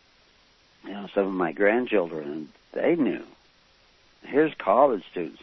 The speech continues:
who don't even know. Wow. And, and that's, that's just fundamentals of history. Now, to know the in-, the, the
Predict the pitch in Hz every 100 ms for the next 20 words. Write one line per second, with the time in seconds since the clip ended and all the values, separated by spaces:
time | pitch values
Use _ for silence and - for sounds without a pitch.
0 | - - - 107 104 98 87 82 85 71
1 | - _ _ _ _ _ _ _ _ _
2 | - 104 101 - - _ _ _ _ _
3 | _ _ _ - 113 95 - - 113 117
4 | 104 156 160 - _ _ - 143 80 80
5 | - 90 90 90 151 120 85 85 85 -
6 | - 60 - _ 101 131 104 80 82 107
7 | 110 98 90 80 87 85 - _ _ 95
8 | 90 73 73 95